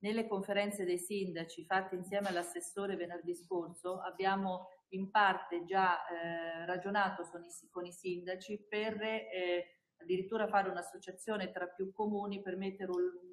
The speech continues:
uno spazio, un sito praticamente, eh, in comune tra più aree per evitare quindi di spostare continuamente anche il materiale, perché poi non è solamente lo spazio, significa tutti i giorni portare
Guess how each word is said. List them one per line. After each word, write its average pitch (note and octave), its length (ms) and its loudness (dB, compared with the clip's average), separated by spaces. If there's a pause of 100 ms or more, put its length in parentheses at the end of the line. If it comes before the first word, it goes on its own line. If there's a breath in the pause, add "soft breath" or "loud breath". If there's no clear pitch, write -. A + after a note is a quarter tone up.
(160)
uno - 160 -12
spazio, F#3+ 680 2
un F3 60 -20
sito F#3+ 400 -4
praticamente, F3+ 800 -4 (440 loud breath)
eh, E3+ 480 2
in E3+ 180 -6
comune G3 560 4
tra F3 160 4
più G3+ 240 0
aree F3+ 320 6
per E3+ 100 -2
evitare F3 440 2
quindi F3+ 260 2
di F3 100 4
spostare F#3 580 2
continuamente F3+ 640 -6
anche F3 220 -4
il E3+ 60 -6
materiale, E3+ 680 0
perché D#3+ 240 -16
poi F#3 180 -2
non E3+ 160 -4
è F3 60 -4
solamente E3+ 480 -8
lo F#3+ 80 -6
spazio, F3+ 520 0
significa F3 360 -14
tutti - 220 -12
i - 20 -10
giorni F3+ 280 -6
portare E3+ 440 2